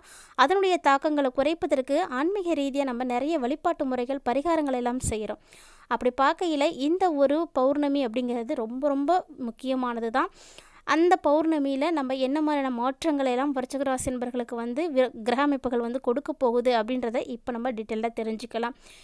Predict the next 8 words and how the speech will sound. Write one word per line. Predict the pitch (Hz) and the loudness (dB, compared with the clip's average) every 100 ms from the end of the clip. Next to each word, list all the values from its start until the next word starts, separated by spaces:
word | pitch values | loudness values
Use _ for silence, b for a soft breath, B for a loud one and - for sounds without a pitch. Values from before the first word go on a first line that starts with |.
| B | B
வீடியோ | - 285 | 2 6
ரொம்பவே | 277 247 254 | 6 6 2
இன்ட்ரெஸ்டிங்கா | 247 277 269 294 262 | 0 -2 -2 0 0
இருக்கும். | 233 226 403 | 0 0 0
ஸ்கிப் | - - 254 - | 0 0 -4 -2
பண்ணிடாம | 277 254 233 330 311 | 0 0 0 0 0
முழுமையா | 240 269 294 285 | 0 2 2 0
பாருங்க. | 247 220 233 | -2 -2 -4